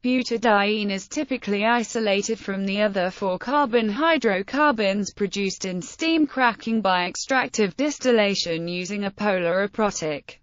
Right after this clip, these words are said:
Solvents such as acetonitrile, N-methylpyrrolidone, furfural, or dimethylformamide, from which it is then stripped by distillation.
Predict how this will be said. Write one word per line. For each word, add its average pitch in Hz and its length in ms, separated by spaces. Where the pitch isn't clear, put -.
Solvents 214 760
such - 260
as 175 100
acetonitrile, 160 1400
N-methylpyrrolidone, 202 1800
furfural, 185 1120
or 226 200
dimethylformamide, 185 1500
from 190 160
which 190 280
it 190 140
is 175 100
then 202 260
stripped - 440
by 202 180
distillation. 202 1080